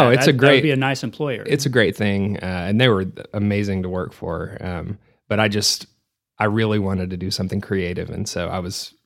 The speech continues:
Speaker 2: really trying to get into the marketing department and got in there and worked, worked there for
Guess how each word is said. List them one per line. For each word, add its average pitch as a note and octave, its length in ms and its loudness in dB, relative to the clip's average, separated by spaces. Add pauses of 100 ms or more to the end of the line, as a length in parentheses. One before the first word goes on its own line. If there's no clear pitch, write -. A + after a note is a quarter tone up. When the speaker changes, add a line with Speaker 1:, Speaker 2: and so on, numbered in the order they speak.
(180)
Speaker 2:
really G2+ 300 -4
trying F#2 240 -2
to F#2 40 -4
get F2+ 140 -6
into F2+ 580 -6
the F2 140 -8
marketing F#2+ 380 -4
department F#2 480 -6
and F2 220 -8 (580)
got G#2+ 180 2
in G#2 100 4
there G#2 200 4
and F#2+ 120 2
worked, - 320 -4 (100)
worked G#2 200 -2
there G2 160 0
for F#2 640 -4